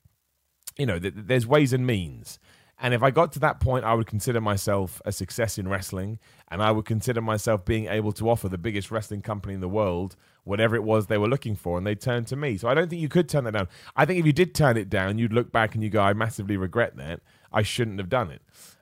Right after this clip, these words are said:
Uh, I think you need to jump on those things, you know, with everything that you've got and just see what happens. Look at James Ellsworth, right? It's meant to be a one and done.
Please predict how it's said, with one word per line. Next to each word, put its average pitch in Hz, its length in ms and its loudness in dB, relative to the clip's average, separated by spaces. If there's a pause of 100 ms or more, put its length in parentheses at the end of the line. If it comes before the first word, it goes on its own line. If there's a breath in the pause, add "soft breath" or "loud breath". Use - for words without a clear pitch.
Uh, 87 220 -4
I 107 140 -2
think 110 180 -10
you 107 80 -6
need 104 180 -4
to 95 60 -8
jump 104 300 -2
on 101 120 0
those 98 240 0
things, 92 500 -6
you 113 80 -6
know, 80 240 -6
with 101 280 -4
everything 107 360 -2
that 95 80 -6
you've 87 120 -10
got 104 160 0
and 117 120 2
just 170 180 0
see 170 140 2
what 165 140 6
happens. 156 380 -2
Look 151 120 -2
at 180 80 -4
James 190 240 2
Ellsworth, 127 400 2
right? 135 100 6
It's 147 100 0
meant 165 140 -2
to - 40 -4
be 143 60 4
a 131 40 4
one 139 240 2
and 120 80 0
done. 147 340 2